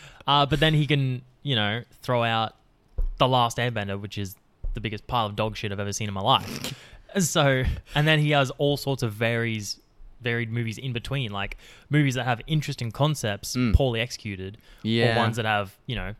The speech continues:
Speaker 1: mediocre concepts, well executed.
Speaker 2: I agree. To be fair, like, so he had The Sixth Sense followed by Unbreakable, Signs, and The Village,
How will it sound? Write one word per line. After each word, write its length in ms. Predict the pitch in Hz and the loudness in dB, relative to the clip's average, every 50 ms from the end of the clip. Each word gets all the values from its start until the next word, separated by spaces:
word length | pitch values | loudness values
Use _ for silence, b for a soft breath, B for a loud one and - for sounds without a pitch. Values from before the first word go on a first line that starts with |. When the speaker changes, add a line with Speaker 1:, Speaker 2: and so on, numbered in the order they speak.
| - - - | -16 -18 -12
Speaker 1:
mediocre 540 | 113 110 117 113 117 110 113 117 - - 110 | -8 -6 -4 -2 -2 -2 -2 -4 -6 -8 -10
concepts, 580 | - 110 104 98 - 98 101 - - - - - _ _ _ _ _ _ - | -8 -8 -8 -8 -8 -8 -8 -8 -8 -10 -12 -12 _ _ _ _ _ _ -18
well 340 | 120 107 104 123 175 185 135 | -12 -4 -2 0 0 2 0
executed. 540 | 92 92 - 120 113 - 117 - 139 135 127 - b b b b b - | -2 -4 -6 -12 -14 -14 -14 -14 -14 -14 -16 -18 b b b b b -4
Speaker 2:
I 160 | 160 214 247 | -2 0 0
agree. 340 | 254 175 160 156 127 107 - - - | 0 0 0 0 0 -2 -6 -8 -6
To 100 | 180 185 | -6 -4
be 140 | 226 247 | -4 -4
fair, 360 | - - - 127 135 151 170 170 | -6 -4 -2 -2 0 0 0 -2
like, 360 | 165 156 143 135 131 - - _ _ _ _ _ _ _ _ _ - | 0 0 0 0 -2 -4 -12 _ _ _ _ _ _ _ _ _ -8
so 200 | - - 156 156 | 0 2 4 4
he 180 | 156 165 160 | 6 6 6
had 440 | 156 151 143 143 139 135 131 127 - | 6 8 8 6 6 4 0 -6 -4
The 80 | - 131 | -2 -2
Sixth 320 | - - 185 214 - - | -2 0 -2 -2 -2 -2
Sense 300 | - 175 165 156 156 - | -2 0 0 0 0 -2
followed 300 | - 147 143 135 131 117 127 | -2 2 2 4 2 2 2
by 200 | 123 123 120 104 | 2 2 2 2
Unbreakable, 920 | 85 113 110 113 98 131 127 127 139 - 151 131 131 123 120 120 120 113 117 - | 0 0 0 0 0 0 0 0 0 -2 -2 -2 0 0 2 0 0 -2 -6 -8
Signs, 640 | - - - 123 117 110 110 107 110 110 104 - | -6 -2 0 0 2 2 0 0 -2 -2 -4 -6
and 160 | - - 107 104 | -4 -4 -2 -2
The 40 | |
Village, 680 | 95 95 120 127 117 107 98 92 95 98 - - - - | 0 2 2 4 4 4 2 0 -2 -4 -8 -10 -12 -12